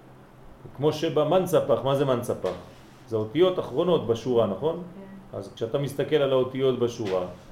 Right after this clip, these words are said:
Speaker 1: הנון סופית, המם סופית, הצדיק סופית, כל האותיות האלה הסופיות, בסופו של דבר הן כאן. אז מה קרה? האור הגיע ומתגלה שם.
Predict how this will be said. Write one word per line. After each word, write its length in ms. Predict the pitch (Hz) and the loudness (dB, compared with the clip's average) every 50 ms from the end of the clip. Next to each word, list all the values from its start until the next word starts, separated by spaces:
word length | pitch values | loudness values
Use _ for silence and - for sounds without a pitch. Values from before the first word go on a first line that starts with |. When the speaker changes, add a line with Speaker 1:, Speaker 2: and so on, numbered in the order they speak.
| - - - | -16 -12 -8
Speaker 1:
הנון 260 | 104 104 127 135 131 | -6 -4 -4 -4 -4
סופית, 520 | - - 131 107 - - 117 110 110 110 110 | 0 -2 -2 -2 -2 -4 -4 -2 -2 -2 -2
המם 260 | 110 120 127 127 120 | -2 0 0 -2 -2
סופית, 580 | 120 - 123 117 - - 117 113 110 104 - - - - - - - - - - - - - 110 | -2 -2 -4 -4 -2 -6 -4 -4 -4 -6 -8 -14 -20 -20 -20 -20 -20 -20 -20 -20 -20 -16 -10 -6
הצדיק 500 | 101 98 - - 143 139 135 131 127 - | -6 -4 0 4 4 4 4 4 0 -4
סופית, 520 | - - 123 120 - 123 117 113 110 - - - - - - - - - - | 0 -2 -2 -2 0 -4 -2 -2 -4 -6 -10 -18 -20 -20 -20 -20 -20 -16 -6
כל 160 | - 143 156 | 0 4 6
האותיות 480 | 160 156 151 156 151 139 139 143 - 127 | 8 8 6 6 2 2 2 2 4 4
האלה 280 | 110 101 98 101 104 | 2 2 2 2 0
הסופיות, 500 | 98 - - 95 - - 95 87 87 87 87 87 - | -2 -2 -4 -10 -10 -6 -6 -6 -6 -6 -8 -12 -16
בסופו 260 | - - - 104 117 113 | -16 -12 -10 -8 -8 -4
של 180 | - 120 107 | -4 0 4
דבר 180 | 113 117 120 123 | 6 6 6 6
הן 100 | 131 135 - | 4 4 4
כאן. 240 | 226 214 160 110 98 - - - - - - - - - - - - - - - - | 4 4 4 4 0 -6 -12 -18 -20 -20 -20 -20 -20 -20 -20 -20 -20 -20 -20 -14 -10
אז 80 | 98 | -2
מה 140 | 107 131 131 131 | 2 2 2 4
קרה? 300 | - 120 107 101 98 98 - - - - - - - - - - - - - - - - - - - - - - - - - - - - | 4 4 4 4 2 0 -2 -10 -18 -20 -20 -20 -20 -20 -20 -20 -20 -20 -20 -20 -20 -20 -20 -20 -20 -20 -20 -20 -20 -20 -20 -18 -8 -2
האור 380 | 104 110 135 156 165 160 143 | 2 6 8 10 10 8 8
הגיע 640 | 139 131 120 104 101 104 104 101 101 107 120 131 139 143 135 110 95 98 113 143 170 180 175 170 165 165 - - - - - - - - - - - | 4 0 -2 -4 -2 0 0 2 2 2 0 -2 -4 -6 -8 -10 -10 -2 2 4 4 6 6 4 4 2 0 -4 -10 -16 -20 -20 -20 -20 -20 -14 -12
ומתגלה 1040 | 120 110 113 120 120 120 117 123 123 120 120 120 120 120 123 151 190 233 220 156 | -10 -6 -4 -2 -2 -2 -2 -4 -6 -8 -6 -6 -4 2 6 6 10 10 10 8
שם. 220 | - - 98 82 | 8 2 -4 -6